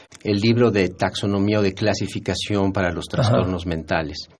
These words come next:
Speaker 1: Hay otro que también es muy utilizado, que es el de la Organización Mundial de la Salud, que es la Clasificación Internacional de Enfermedades,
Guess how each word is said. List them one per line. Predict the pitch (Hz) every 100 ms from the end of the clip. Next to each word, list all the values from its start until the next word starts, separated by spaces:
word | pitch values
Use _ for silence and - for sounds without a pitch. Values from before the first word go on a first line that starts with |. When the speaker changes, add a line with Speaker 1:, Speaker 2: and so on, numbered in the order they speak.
| _
Speaker 1:
Hay | - 113 117
otro | 117 120 117
que | 117 101
también | 98 92 98 101 101 98
es | 92 - - -
muy | 87 87 101 98
utilizado, | 101 95 95 104 98
que | 95
es | 92
el | 92
de | 90
la | 82
Organización | 82 80 101 98
Mundial | 95 92 92
de |
la | 92
Salud, | 90 98 101 98
que | 98
es | 90
la | 87
Clasificación | 82 - - 90 - 90
Internacional | 92 92 82 82 92 87
de | 90
Enfermedades, | 92 98 104 110 95 107